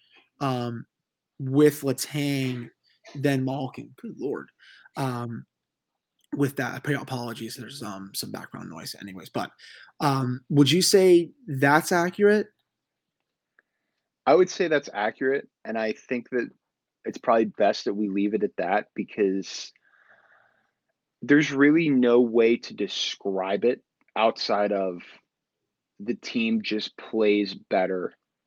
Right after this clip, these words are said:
Speaker 2: or the team is more explosive when Letang's in the lineup. Um, you know, I think we could, like, dive into a Pandora's box of, like, why we think this, but, like,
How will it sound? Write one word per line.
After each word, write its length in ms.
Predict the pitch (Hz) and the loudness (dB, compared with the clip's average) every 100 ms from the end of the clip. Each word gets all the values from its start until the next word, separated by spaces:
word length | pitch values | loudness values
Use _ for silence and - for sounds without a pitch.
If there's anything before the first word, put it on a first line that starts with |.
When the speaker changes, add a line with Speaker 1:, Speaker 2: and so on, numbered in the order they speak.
| _ _ _ _ - | _ _ _ _ 0
Speaker 2:
or 100 | 120 | 0
the 100 | 107 | 0
team 240 | - 131 113 | 0 0 0
is 140 | - | 0
more 160 | 110 95 | -2 -2
explosive 720 | - - 101 101 98 101 92 | -4 -4 0 2 0 -4 -4
when 180 | 95 92 | -6 -6
Letang's 420 | 85 95 85 95 | -8 -8 -8 -10
in 80 | 82 | -12
the 60 | |
lineup. 1300 | 80 73 - - _ _ _ _ - - - _ - | -12 -14 -16 -20 _ _ _ _ -20 -20 -20 _ 0
Um, 360 | 101 95 85 87 _ _ _ _ - | 2 2 -2 -8 _ _ _ _ -2
you 100 | 113 | 2
know, 80 | |
I 80 | 107 | 2
think 220 | - 127 | 0 -2
we 100 | 120 | -2
could, 180 | 110 110 | -2 0
like, 220 | 107 95 | 0 0
dive 280 | - 98 95 | 2 2 2
into 180 | 104 101 | 2 0
a 60 | 95 | 0
Pandora's 500 | 117 95 101 98 92 | -4 -2 0 0 0
box 340 | 98 95 - | 0 0 -2
of, 80 | 98 | -8
like, 160 | 90 - | -8 -8
why 380 | 95 101 92 92 | -4 0 0 -2
we 360 | 98 92 90 _ _ _ _ _ _ _ | -4 -6 -8 _ _ _ _ _ _ _
think 420 | - - 110 107 | -12 0 0 0
this, 260 | - 113 - | 0 0 0
but, 200 | - 101 | -2 0
like, 440 | 98 90 85 - | 2 0 0 -8